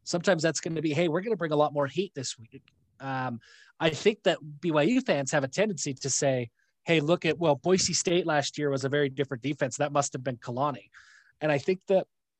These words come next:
maybe Kalani had an influence, but I think it should have been a credit to Tuiaki that he said, "Hey, look, Boise State's starting their own new quarterback. We can get after him. That's what we need to do against that defense." But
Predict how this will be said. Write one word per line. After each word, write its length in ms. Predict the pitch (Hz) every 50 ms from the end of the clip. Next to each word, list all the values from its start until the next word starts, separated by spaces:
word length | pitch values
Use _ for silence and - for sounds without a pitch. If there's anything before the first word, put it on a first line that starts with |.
| _ _ -
maybe 280 | - 170 170 175 196 220
Kalani 420 | - - 165 170 165 170 170 160
had 180 | 147 160 156 139
an 100 | 135 160
influence, 680 | 240 302 302 - - 131 120 117 127 151 - - - _ _ _ _ _ _ _ _ _ _ _ _ _ _ _ - - -
but 140 | 143 160
I 40 | 160
think 220 | 156 - 202 196 202
it 80 | 160
should 180 | - - 196 165
have 80 | 147
been 100 | 143 147
a 60 | 143 131
credit 460 | - - - - 214 233 240 - - -
to 80 | - 131
Tuiaki 640 | - - 143 135 135 160 202 208 202 - 117 110
that 120 | 123 120
he 160 | - - 196 190
said, 260 | - - - 135 127
"Hey, 140 | - 165 151
look, 280 | 135 170 156 135 131 _ _ - - - - - - - _ _ _ -
Boise 280 | 160 165 160 - 156
State's 500 | 139 - 196 190 190 190 190 - - - - _ -
starting 420 | - - - 185 170 170 165 156
their 200 | 147 143 135 180
own 200 | - 202 220 196 151
new 140 | 143 135 135
quarterback. 600 | - - 131 113 110 113 110 110 104 107 123 135 _ _ _ - - _ _ _ _ _
We 140 | 143 170 196
can 220 | - - - 165
get 140 | 135 147 135
after 380 | 135 156 175 202 - - 139 117
him. 260 | 131 175 175 131 117
That's 280 | 127 151 170 - -
what 120 | - 170 131
we 80 | 151
need 140 | 151 147 139
to 80 | 135 127
do 120 | 135 131
against 260 | 123 113 170 165 - -
that 180 | 160 143 -
defense." 560 | - 151 170 170 - - - - _ - - - _ _ _ _ _ _ _ _ _ _ _ -
But 380 | 131 143 180 185 156 139 156